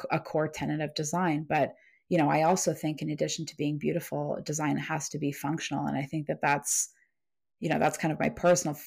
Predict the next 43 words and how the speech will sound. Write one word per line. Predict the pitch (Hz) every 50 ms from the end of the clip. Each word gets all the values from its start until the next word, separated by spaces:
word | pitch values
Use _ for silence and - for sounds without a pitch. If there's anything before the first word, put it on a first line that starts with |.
| - -
philosophy | - 156 156 156 143 143 147 - - 156 151
in | 151 151
terms | 151 - 151 156 151 160
of | 156 -
how | 143 143
I | 156 151
approach | 147 - - 147 147 139 - -
work. | 180 190 180 180 -
But | 160 156
I | 147
think | 143 - 151 147
it's | 147 - - 151 -
really | 170 170 165 160 160
true | 160 - - 196 190 170
when | 160 151
you're | 156 151 151
running | 156 151 147 151 156 156
a | 156
business, | - 208 226 214 - 165 160 165 - -
right? | 160 160 156 165 - -
Like, | 160 156 151 - - - - - - - - _ _ _
people, | - - 190 185 175 165 160 156 156 151 - -
es-, | 147 -
especially, | - 151 147 - - 151 151 - - - 117
I'll | 139 151
use | 151 156 151 147 -
e-commerce | 165 160 - - 143 143 151 151 156 - -
as | 151 151 151
an | 156
example | 151 151 151 - 156 151 151 151 170 160 160
because | 165 151 - 156 156 151 160
it's, | 156 - - - - -
you | 165 156
know, | 151 147 151 147
the, | 151 156 151 151 147
the | - 147
niche | 147 156 160 160 147 - -
that | 165 160 156
I'm | 156 156 170
in. | 220 269 247 180 170 165 160 160 - - _ _ _ _ _ _ _ _ _ _ -
I, | - - _
I | - 160 165 165 165 165 170 170 - _ _ _ _ _ _ _ - _
get | - 160 151 147 - -